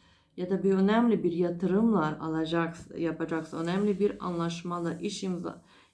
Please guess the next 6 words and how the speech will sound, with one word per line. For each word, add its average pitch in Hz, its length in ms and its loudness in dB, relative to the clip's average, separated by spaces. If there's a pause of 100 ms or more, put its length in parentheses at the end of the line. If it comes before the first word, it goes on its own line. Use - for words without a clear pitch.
(160)
işler 196 460 -2
imzalayacaksınız. 165 1200 -4 (800)
Bu 202 220 -6
konuda 180 640 0 (400)
bu 190 180 -4
işlerin 175 720 -2